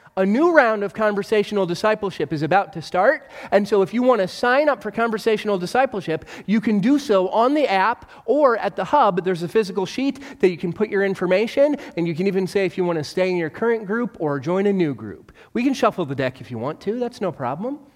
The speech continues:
Or if you want to stay with your current group, great. But if you want to join, now's the time. There's,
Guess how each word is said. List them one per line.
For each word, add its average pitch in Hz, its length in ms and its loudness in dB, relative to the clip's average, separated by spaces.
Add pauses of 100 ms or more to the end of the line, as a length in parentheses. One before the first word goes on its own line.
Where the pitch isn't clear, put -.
(220)
Or 185 80 2
if 170 100 0
you 202 80 -2
want 196 120 0
to 175 120 -4
stay 202 160 2
with 196 200 -4
your 202 80 -4
current 226 300 -4
group, 247 320 -6 (200)
great. 143 500 -4 (560)
But 123 100 -6
if 110 100 -10
you 107 80 -8
want 104 160 -6
to 95 40 -10
join, 196 640 -4 (1080)
now's 131 240 -4
the 127 100 -12
time. 98 440 -14 (960)
There's, 190 300 -2